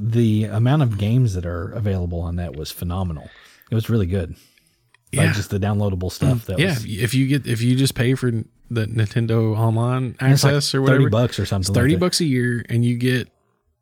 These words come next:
Speaker 2: uh, a, a bunch of N E S Classic and S N E S, uh, Classic games
Speaker 1: Yep.
Speaker 2: for free, included with that subscription.
Speaker 1: Yeah, it was really, it was, yeah, I mean, it was really awesome.
Speaker 2: Yeah, but we've
Speaker 1: So.
Speaker 2: been playing Yoshi's Crafted World,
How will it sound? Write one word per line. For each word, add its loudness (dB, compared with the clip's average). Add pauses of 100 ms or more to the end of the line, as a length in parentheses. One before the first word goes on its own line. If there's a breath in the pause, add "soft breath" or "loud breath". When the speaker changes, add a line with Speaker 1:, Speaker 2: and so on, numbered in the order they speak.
Speaker 2:
uh, -2 (1040)
a, -4 (180)
a -2
bunch 0
of 0
N 0
E 2
S 0
Classic -4
and 0
S 0
N 0
E 0
S, -4 (920 soft breath)
uh, -4 (120)
Classic -2
games -2 (200)
Speaker 1:
Yep. 0 (120)
Speaker 2:
for -4
free, -4 (100)
included 2 (120)
with -6 (160)
that -4
subscription. -6
Speaker 1:
Yeah, 0
it 2
was -2
really, 2
it 4
was, -2
yeah, 2
I 4
mean, 4
it 2
was 4
really 4
awesome. -2 (320 loud breath)
Speaker 2:
Yeah, -6 (140)
but -4
we've 4
Speaker 1:
So. 2
Speaker 2:
been 2
playing 0
Yoshi's 2
Crafted -2
World, 2